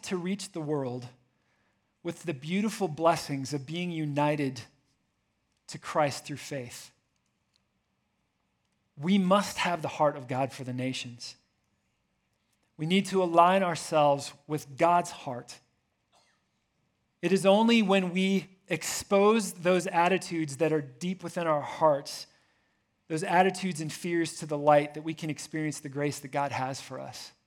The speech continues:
We need to cry out in confession and repentance, like the psalmist in one thirty-nine, where he said, "Search me, O God, and know my heart. Test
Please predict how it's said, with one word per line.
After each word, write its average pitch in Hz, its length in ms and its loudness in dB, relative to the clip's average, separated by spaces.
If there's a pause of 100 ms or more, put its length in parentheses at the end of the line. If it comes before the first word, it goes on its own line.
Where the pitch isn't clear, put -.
(1400)
We 165 100 -6
need 190 180 4
to 170 60 0
cry 170 340 6
out 165 420 2
in 156 100 -8
confession 165 840 -4 (340)
and 147 120 -6
repentance, 135 600 -8
like 139 160 -6
the 147 80 -6
psalmist 160 560 -4
in 139 100 -6
one 139 160 -4
thirty-nine, 143 640 -4
where 127 80 -6
he 143 100 -6
said, 147 320 -6
"Search - 460 -12
me, 170 140 -8
O 160 40 -4
God, 151 280 2
and 135 140 -6
know 143 200 -6
my 156 160 -8
heart. 123 460 -12 (720)
Test - 540 -4